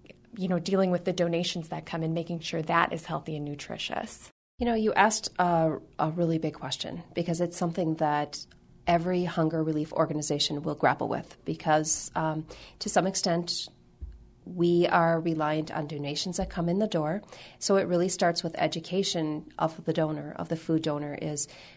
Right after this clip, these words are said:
Speaker 2: helping people understand what type of food is actually needed and important to a food bank, a food pantry. We always say it's not just about the pounds of food that go out the door. That's not enough, and it never will be enough.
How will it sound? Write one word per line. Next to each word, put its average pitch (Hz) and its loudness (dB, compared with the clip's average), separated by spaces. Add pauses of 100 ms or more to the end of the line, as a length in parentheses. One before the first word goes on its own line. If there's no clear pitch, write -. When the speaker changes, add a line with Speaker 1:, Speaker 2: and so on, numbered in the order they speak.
(100)
Speaker 2:
helping 214 2
people 185 0
understand 156 0
what 160 0
type 165 0
of 160 -2
food 160 0
is 156 0
actually 156 0
needed 156 0
and 147 -4
important 160 0
to 147 0
a - -4
food 160 -2
bank, 147 -2
a - -8
food 143 -6
pantry. 143 -6 (380)
We 175 4
always 175 4
say 165 4
it's 160 0
not 165 2
just - -2
about 151 0 (480)
the 170 -4
pounds 170 0
of 165 -2
food 180 -2
that 147 -2
go 151 0
out 156 2
the 151 -2
door. 156 2
That's 143 -4
not 151 -2
enough, 147 -4
and 147 -6
it 151 -6
never 156 -2
will 160 4
be 151 0
enough. 139 -6